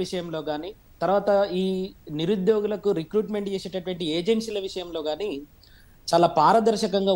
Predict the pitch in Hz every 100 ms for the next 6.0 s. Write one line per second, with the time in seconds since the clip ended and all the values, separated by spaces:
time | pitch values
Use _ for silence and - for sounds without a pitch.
0 | 170 175 170 175 170 165 160 156 151 151
1 | 151 151 147 131 180 202 202 185 170 165
2 | - 147 180 208 - 139 151 180 185 180
3 | 165 156 170 151 147 147 165 - - -
4 | 139 135 151 170 185 - 160 151 151 147
5 | 156 - - - - - _ - 156